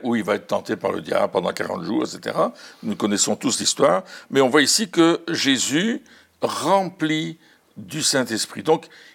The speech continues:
il est vraiment rempli de ce Saint-Esprit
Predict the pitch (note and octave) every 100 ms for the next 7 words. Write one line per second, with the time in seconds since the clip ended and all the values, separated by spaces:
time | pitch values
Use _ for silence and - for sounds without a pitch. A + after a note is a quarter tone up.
0 | - B2+ C#3+ A2+ F3 G3 F3 C3 - C3
1 | F#3+ F3+ - F3 F3+ B2+ - C3+ A#2+ A2+
2 | - D#3+ F#3+